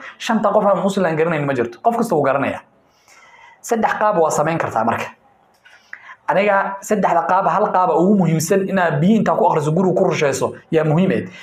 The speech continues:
Laakiin saddex qaabba way kuu bannaan tahay, la'aana biyaha dad ay dhibsanayaa jiro. Gurigii derbiyadii iyo armaajooyin iyo dad xanuunsan ee biyo dhibayaan, qabow jiraa dhici karto. Waxaad samayn kartaa marka, baashaan timo jarayaasha isticmaalaan oo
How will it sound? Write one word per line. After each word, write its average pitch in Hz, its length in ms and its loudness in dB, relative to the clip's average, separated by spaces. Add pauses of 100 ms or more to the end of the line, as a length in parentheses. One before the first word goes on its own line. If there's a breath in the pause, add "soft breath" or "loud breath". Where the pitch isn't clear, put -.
(120 loud breath)
Laakiin 226 460 2
saddex - 460 0
qaabba 226 500 0 (220 loud breath)
way 175 160 4
kuu 254 160 4
bannaan 208 300 2
tahay, 180 140 0
la'aana 190 280 2
biyaha 196 280 2
dad 208 140 0
ay 165 100 2 (260)
dhibsanayaa 160 500 0
jiro. 151 320 -2 (400 loud breath)
Gurigii 170 480 0
derbiyadii 160 560 0
iyo - 120 0
armaajooyin 156 560 0
iyo 156 120 -2
dad 180 100 2
xanuunsan 160 500 -2
ee 156 60 0
biyo 156 260 -2
dhibayaan, 160 440 0
qabow 165 240 2
jiraa 147 260 0
dhici 110 180 0
karto. - 240 -6 (480 loud breath)
Waxaad 226 200 0
samayn 240 220 0
kartaa 220 180 2
marka, 214 160 0
baashaan 196 560 -2 (200 loud breath)
timo 175 160 -2
jarayaasha 180 360 2
isticmaalaan 156 480 0
oo 135 200 2